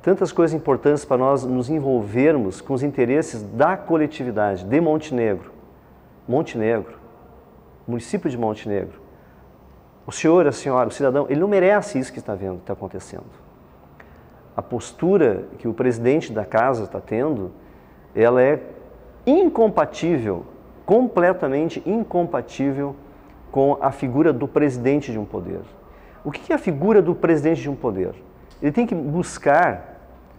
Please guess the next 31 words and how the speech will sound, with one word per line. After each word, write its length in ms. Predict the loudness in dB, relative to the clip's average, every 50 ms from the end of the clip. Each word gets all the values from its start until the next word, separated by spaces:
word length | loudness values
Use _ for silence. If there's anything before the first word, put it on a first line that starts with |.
| -20 -20 -20 -20 -20 -4 0
é, 200 | 0 0 0 0 2 4
um 160 | 4 6 6
entendimento 1040 | 6 4 4 4 2 2 4 4 4 2 2 2 4 4 4 4 2 2 -2 -4 -6 0
entre 340 | 2 4 4 4 4 2 0
os 100 | -4 -4
colegas. 720 | -4 -4 -4 -2 -2 -2 -4 -6 -10 -14 -18 -20 -20 -20 -20 -20
Se 160 | -10 -4 -2
existe 400 | -2 -2 0 0 0 0 0 0
algum 340 | 0 0 2 2 2 2 0
problema, 460 | 2 2 2 2 4 2 2 2 2
ele 100 | 2 2
tem 140 | 2 0 -2
que 100 | -2 -6 -12 -16 -18 -20 -16 -10
buscar 560 | -6 -6 -6 -6 -6 -2 0 2 2 4 2
o 60 | 2
entendimento. 760 | 0 -2 -4 -6 -6 -6 -8 -8 -10 -10 -12 -14 -16 -20 -20 -20 -20 -20 -20 -20 -20 -20 -20 -20 -18 -14
Jamais 720 | -12 -4 0 2 2 4 4 4 4 4 4 2 0 -6
fomentar, 920 | -12 -2 0 2 2 2 0 -2 -4 0 2 2 4 4 2 -2 -6 -14 -20 -20 -20 -20 -20 -20 -20 -14 -12
jamais 500 | -4 0 0 2 2 4 4 4 4 2
ser 340 | 2 2 4 6 6 6 4 -2 -8 -14 -16 -18 -20 -20 -20 -20 -6 -4
aquele 460 | -4 -4 -2 0 2 4 4 4 2
que 140 | 0 0 -2
está 280 | -2 0 0 2 2 4
na 140 | 4 4
linha 520 | 2 2 2 2 4 4 4 6 6 4 4
de 120 | 2 0
frente 480 | 0 2 4 4 4 4 2 -2 -6 -8
para 260 | -2 0 0 0 0
criar 460 | 0 -2 -2 0 2 2 0 0 -2 -6 -12 -20 -20 -6
o 80 | -2 0
atrito, 480 | 0 0 0 -4 -6 -6 -6 -10 -14